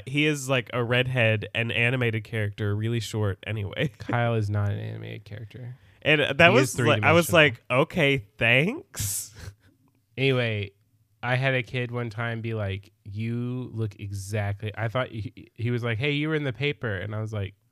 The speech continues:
Speaker 2: "What?" And he was like, "Yeah, you were in an article in the paper." And I was like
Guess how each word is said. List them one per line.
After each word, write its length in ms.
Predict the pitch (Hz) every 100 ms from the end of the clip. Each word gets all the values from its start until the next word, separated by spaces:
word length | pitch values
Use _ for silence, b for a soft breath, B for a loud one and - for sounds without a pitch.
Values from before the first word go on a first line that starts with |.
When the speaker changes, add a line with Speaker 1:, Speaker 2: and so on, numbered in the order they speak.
| _ _ _ _ _ _ _ _ _ -
Speaker 2:
"What?" 300 | 95 104 139 123 - _ b b b b b _ _ _ _ _ _
And 80 | 113
he 40 |
was 100 | 117
like, 200 | 117 107
"Yeah, 200 | 151 196
you 180 | 165 139
were 160 | 143 143
in 40 | 139
an 60 |
article 320 | 139 160 -
in 60 | 131
the 60 | 110
paper." 300 | 147 156 123
And 100 | 117
I 40 |
was 80 | 110
like 220 | 107 98